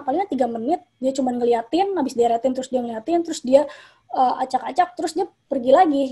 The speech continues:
gitu. Dia mau, mau apa namanya, mau saya suruh lagi. Oh, nggak apa-apa, tandanya itu dia lagi regulasi. Jadi regulasi setiap orang, setiap manusia itu beda-beda. Ya, ada teman saya juga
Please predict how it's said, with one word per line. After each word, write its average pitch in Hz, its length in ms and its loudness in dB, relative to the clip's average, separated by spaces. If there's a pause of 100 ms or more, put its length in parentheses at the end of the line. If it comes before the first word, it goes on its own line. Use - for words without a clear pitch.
(100)
gitu. 233 80 -6
Dia 262 160 -2
mau, 285 400 4
mau 254 280 2
apa 320 120 -2
namanya, 294 240 0
mau 262 80 0
saya 262 160 -2
suruh 254 240 0
lagi. 285 560 -2
Oh, 294 240 6
nggak 247 160 -4
apa-apa, 262 480 2
tandanya 240 480 -2
itu 339 320 -2
dia 392 160 2
lagi 294 160 4
regulasi. 254 720 0 (760)
Jadi 269 560 4
regulasi 294 640 2
setiap 254 640 -6
orang, 240 400 -2
setiap 254 240 -8
manusia 269 240 -4
itu 330 80 -4
beda-beda. 233 560 -2 (480)
Ya, 254 240 -8 (240)
ada 349 240 6
teman 294 240 6
saya 269 400 6
juga 262 320 4